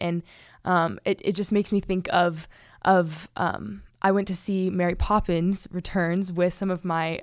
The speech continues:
um, some of my friends, and, um, one of my friends was talking about how he was like, "The whole time I was just thinking of how cool it was that,"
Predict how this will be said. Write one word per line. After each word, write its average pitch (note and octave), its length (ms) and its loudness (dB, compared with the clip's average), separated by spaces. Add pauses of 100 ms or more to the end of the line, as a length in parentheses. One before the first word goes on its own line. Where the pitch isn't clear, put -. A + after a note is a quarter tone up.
um, E3+ 260 -2
some F#3+ 140 -6
of F#3+ 80 -2
my F3+ 100 0
friends, E3+ 380 -2
and, E3 160 -4 (460)
um, G3 260 -2
one G#3 100 0
of G#3+ 40 2
my G#3 100 2
friends G3 180 -2
was F3 120 -6
talking G#3 320 -4
about F3+ 160 0
how F#3+ 160 0
he F#3 100 0
was F#3 160 -2
like, E3+ 240 0 (380)
"The G3+ 80 0
whole A3 180 6
time A3 340 0
I G3 80 2
was G3 120 0
just F#3 180 -6
thinking G3+ 380 0
of F3+ 160 2
how G3 240 0
cool A3 280 2
it F#3 120 2
was F3 280 2
that," E3 220 0